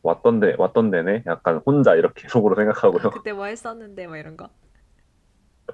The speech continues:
Speaker 1: <laughs> 아니요, 뭐 맛있고 약간 이런 거보다
Speaker 2: 네.
Speaker 1: 아, 그때 먹었던 거 맛있었으면 똑같은 거 시키는 것 같아요.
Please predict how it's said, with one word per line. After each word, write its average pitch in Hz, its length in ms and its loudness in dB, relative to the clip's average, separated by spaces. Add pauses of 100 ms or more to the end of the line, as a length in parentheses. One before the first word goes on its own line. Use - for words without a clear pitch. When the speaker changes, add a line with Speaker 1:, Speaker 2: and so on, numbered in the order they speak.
(220)
Speaker 1:
<laughs> 214 360 -8
아니요, - 220 -2
뭐 78 140 -8
맛있고 113 720 0
약간 - 400 -2
이런 95 200 0
거보다 80 500 -2 (120)
Speaker 2:
네. 165 300 -20 (260)
Speaker 1:
아, - 200 0
그때 - 260 4
먹었던 98 520 4
거 85 280 4
맛있었으면 85 840 -2
똑같은 123 340 -4
거 92 60 0
시키는 101 280 -2
것 71 160 -8
같아요. - 140 -20